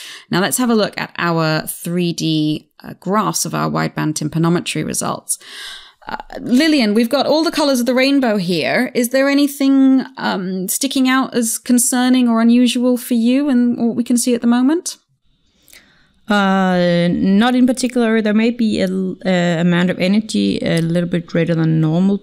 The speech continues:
Speaker 2: being absorbed. Uh, it's quite a lot of colors in there, but nothing we can say with, uh, certainty just by looking at the three D graph. Uh, for the general parameters, we have the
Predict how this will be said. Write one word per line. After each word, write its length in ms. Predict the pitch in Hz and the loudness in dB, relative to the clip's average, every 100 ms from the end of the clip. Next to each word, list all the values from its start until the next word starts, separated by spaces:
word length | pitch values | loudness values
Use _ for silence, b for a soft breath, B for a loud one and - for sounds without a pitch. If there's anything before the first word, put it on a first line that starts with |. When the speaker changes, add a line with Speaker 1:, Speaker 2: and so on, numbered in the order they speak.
| - | -4
Speaker 2:
being 360 | 170 170 170 - | 0 2 0 -2
absorbed. 760 | - - - 180 180 254 - - | -10 -10 -6 0 0 0 -4 -2
Uh, 180 | 165 160 | -2 -2
it's 160 | - | -4
quite 260 | - - 165 | -8 -4 -2
a 60 | 170 | -2
lot 220 | 165 160 | -4 -6
of 80 | - | -10
colors 540 | - 160 185 208 - | -8 -2 -2 -2 2
in 100 | 220 | 2
there, 280 | 208 208 214 B B B B | 4 2 0 B B B B
but 160 | - 170 | -4 0
nothing 380 | 190 180 190 170 | 0 2 2 2
we 100 | 175 | 2
can 240 | 175 165 | 2 0
say 260 | - 170 165 | 0 0 0
with, 340 | 165 - - | -2 -4 -2
uh, 140 | 160 156 | 0 0
certainty 600 | - 214 208 170 - 156 | 0 -2 0 0 0 -2
just 240 | 151 - | -4 -4
by 120 | 151 | -4
looking 300 | 143 151 165 | -4 -2 -2
at 120 | - - | -2 -2
the 80 | |
three 260 | 160 - 190 | -4 -2 0
D 100 | 156 | 0
graph. 460 | - 147 135 - B B B B B 175 | 0 -4 -4 -10 B B B B B 0
Uh, 240 | 170 160 | 2 0
for 220 | 156 180 | 0 0
the 60 | 160 | 0
general 400 | 156 214 233 233 | 2 2 4 2
parameters, 720 | 226 196 208 220 220 202 - | 2 4 4 4 2 0 2
we 100 | 185 | 0
have 400 | 143 151 151 151 | 2 0 0 0
the 180 | 143 | -2